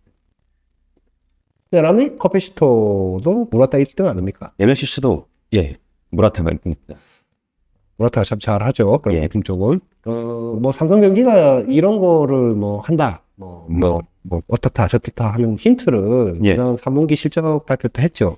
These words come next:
Speaker 2: 예, 실리콘 커패시터 얘기는 많이 했는데, 이번 그 시월 말에, 시월 마지막 주 삼 분기 실적 발표 컨콜 할 때,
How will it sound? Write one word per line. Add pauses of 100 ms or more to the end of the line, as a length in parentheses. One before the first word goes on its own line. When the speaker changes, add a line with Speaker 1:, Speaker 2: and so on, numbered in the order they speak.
(160)
Speaker 2:
예,
실리콘
커패시터
얘기는
많이
했는데, (640)
이번
그
시월
말에, (520)
시월
마지막
주
삼
분기
실적
발표
컨콜
할
때,